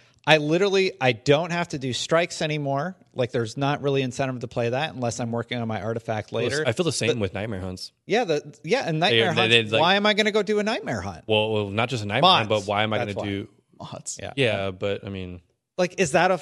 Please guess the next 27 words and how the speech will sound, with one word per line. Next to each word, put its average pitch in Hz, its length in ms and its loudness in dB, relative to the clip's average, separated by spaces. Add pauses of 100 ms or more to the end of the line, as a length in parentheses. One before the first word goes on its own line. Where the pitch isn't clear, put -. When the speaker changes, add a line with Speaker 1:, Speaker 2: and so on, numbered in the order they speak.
Speaker 1:
is 127 160 -2
that 147 240 4
a 151 80 0
fun 139 340 0
chase? 139 540 -2
A - 100 -20
bunch 127 240 -4
of 131 80 -2
mods 113 340 -4
that 123 100 0
we 107 80 -2
don't 120 100 0
Speaker 2:
Yeah, 113 160 2
Speaker 1:
even - 40 -2
know 113 40 -4
Speaker 2:
getting, 123 160 2
Speaker 1:
how 135 40 -2
to 123 60 -6
get? 120 100 -2
Speaker 2:
getting, 135 200 2
Speaker 1:
Not 151 180 -4
Speaker 2:
get, 135 80 2
Speaker 1:
really. 202 140 -2
Speaker 2:
doing 139 160 2
a 123 60 2
nine 110 280 0
fifty 104 640 -6